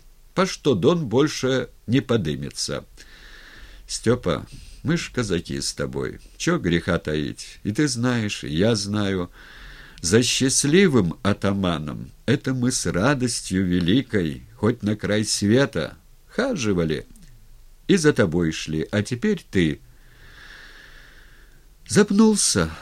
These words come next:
«Тут уж прости, батюшка атаман, погожу. Отсижусь пока дома. Ненавижу эту поганую жилку, но сам такой. Никуда не денешься. Вот тебе мой ответ. Плохой ответ, но какой есть».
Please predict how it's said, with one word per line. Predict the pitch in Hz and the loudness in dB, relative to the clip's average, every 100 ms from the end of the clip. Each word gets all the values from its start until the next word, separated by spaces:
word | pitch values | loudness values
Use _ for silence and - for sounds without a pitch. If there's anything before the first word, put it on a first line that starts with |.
| - - | -20 -4
«Тут | - - | -2 0
уж | 175 - | -2 -2
прости, | 135 147 - - 151 143 - - - | 0 2 0 2 2 2 -2 -16 -14
батюшка | 78 78 - 73 - 82 | -6 -6 -6 -10 -4 -4
атаман, | - 82 73 65 | -2 -2 -4 -6
погожу. | - 113 131 113 87 98 117 101 - - | -2 0 2 2 2 0 -2 -6 -18 -6
Отсижусь | - 123 - 147 151 226 - | 2 2 2 -2 0 -4 -4
пока | - 82 87 | -4 -2 0
дома. | 78 73 170 185 170 160 - - - | 0 4 4 2 -2 -4 -12 -20 -8
Ненавижу | - 156 143 165 196 151 92 | -2 0 2 0 0 -2 -2
эту | - | -4
поганую | 87 98 101 104 90 95 | 0 2 4 2 2 0
жилку, | 95 98 107 90 82 | 0 2 2 0 -4
но | 78 90 | -4 -4
сам | 90 - - 214 | -4 -4 -2 -4
такой. | - 90 92 90 85 78 - - - - - - - | -4 -6 -4 -2 -2 -2 -8 -20 -20 -20 -20 -20 -10
Никуда | - 156 180 190 | 4 6 6 4
не | 196 170 | 2 2
денешься. | 143 170 135 - - 82 73 - - - - | 2 4 2 -2 -2 -2 -2 -10 -20 -20 -4
Вот | 95 92 | 0 0
тебе | - 98 76 | 0 -2 -2
мой | 73 76 - - - | -2 -4 -6 -12 -4
ответ. | 87 - 80 76 - - - - | -4 -2 -2 -2 -6 -12 -20 -16
Плохой | - 90 - 214 196 | -4 -4 2 2 2
ответ, | - 160 165 156 | -2 0 0 0
но | 95 127 175 170 - - - - - | 2 2 2 -2 -10 -20 -20 -20 -6
какой | 80 - 117 | -4 2 2
есть». | 95 90 85 - - | 2 0 -2 -4 -12